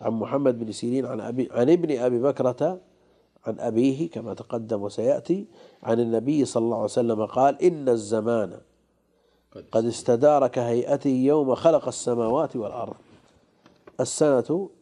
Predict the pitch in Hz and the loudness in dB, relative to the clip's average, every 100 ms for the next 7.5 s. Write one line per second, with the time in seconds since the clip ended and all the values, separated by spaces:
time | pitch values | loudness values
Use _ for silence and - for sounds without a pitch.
0 | _ - 120 113 117 123 117 104 98 131 | _ -10 -4 -2 0 -2 -2 -2 0 0
1 | 139 156 175 - _ _ _ - 123 113 | 0 -2 -4 -20 _ _ _ -4 -2 0
2 | 107 113 107 98 170 - - - 117 92 | -2 -2 0 0 -2 -8 -12 -6 -4 -2
3 | 87 104 _ _ _ _ _ _ _ _ | -6 -12 _ _ _ _ _ _ _ _
4 | _ _ _ _ _ _ _ _ _ 123 | _ _ _ _ _ _ _ _ _ -4
5 | 120 120 110 117 120 135 156 175 170 - | 2 2 2 0 2 4 4 2 0 -2
6 | 123 117 - 123 139 127 107 113 110 107 | -2 -2 0 2 4 2 0 -4 -4 -2
7 | 131 127 127 139 175 | -2 -2 -2 -2 -4